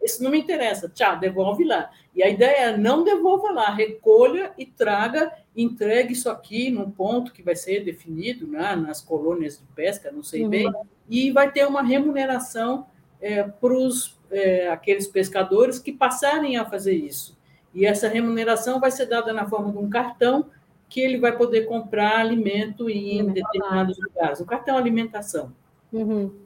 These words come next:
Speaker 1: Isso a, a Fundação Florestal tá finalizando, mas basicamente a ideia é essa.
Speaker 2: Tá.
Speaker 1: É,
Speaker 2: Não, muito bacana esses dois
Speaker 1: incentivar
Speaker 2: projetos. E,
Speaker 1: quem
Speaker 2: e assim, é,
Speaker 1: É.
Speaker 2: é através de, dessa,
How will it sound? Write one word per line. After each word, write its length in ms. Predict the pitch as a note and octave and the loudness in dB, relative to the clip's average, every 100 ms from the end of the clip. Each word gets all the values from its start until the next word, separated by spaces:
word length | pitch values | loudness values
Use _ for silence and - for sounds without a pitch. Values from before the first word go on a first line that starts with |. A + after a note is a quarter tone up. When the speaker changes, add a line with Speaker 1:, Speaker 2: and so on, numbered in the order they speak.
| - | -18
Speaker 1:
Isso 160 | B3 C#4 - | -6 -2 0
a, 340 | G#3 A3 G#3+ | 2 0 0
a 40 | G3+ | 0
Fundação 460 | A3 A3+ G#3 A3 G#3+ | 0 0 2 0 -2
Florestal 520 | G#3+ G3+ G3+ A3 A3 | -2 -2 0 -2 0
tá 240 | B3 B3+ B3+ | 0 0 0
finalizando, 640 | B3 B3 B3+ A3+ F#3+ F3 | -2 -2 -2 -2 -2 0
mas 200 | A3+ B3+ | -2 2
basicamente 580 | C4+ C#4+ C#4+ C4+ C#4 C#4+ | 2 2 0 -2 0 -2
a 40 | |
ideia 300 | B3+ C4+ D4 C#4+ | 0 2 2 2
é 140 | G#3 | 0
essa. 180 | E3 A#3 | -2 -2
Speaker 2:
Tá. 200 | G#3+ G3+ - - - | -2 -4 -6 -12 2
Speaker 1:
É, 180 | F#3 B3 | 6 8
Speaker 2:
Não, 80 | D4+ | 6
muito 260 | D#4 D#4+ | 4 4
bacana 500 | F#4+ F#4+ F#4+ E4 F4+ | 4 4 6 4 4
esses 220 | F4+ - B3+ | 2 2 2
dois 180 | A3+ | 2
Speaker 1:
incentivar 520 | C4+ A3+ A3 A3 B3+ C#4+ | 2 0 2 4 6 6
Speaker 2:
projetos. 80 | |
E, 60 | C4 | 4
Speaker 1:
quem 140 | C4+ C4+ | 4 4
Speaker 2:
e 80 | |
assim, 580 | C#4 C#4 - - C#4+ C#4+ | 4 4 -4 -14 -8 -6
é, 60 | C#4 C4 A#3 | 0 2 2
Speaker 1:
É. 100 | G3 - _ _ _ _ _ _ _ _ - | 0 -8 _ _ _ _ _ _ _ _ -6
Speaker 2:
é 60 | |
através 360 | A3 A#3+ A#3+ B3+ | 0 2 4 2
de, 100 | C4 A#3+ | 2 2
dessa, 220 | B3+ B3+ | 4 4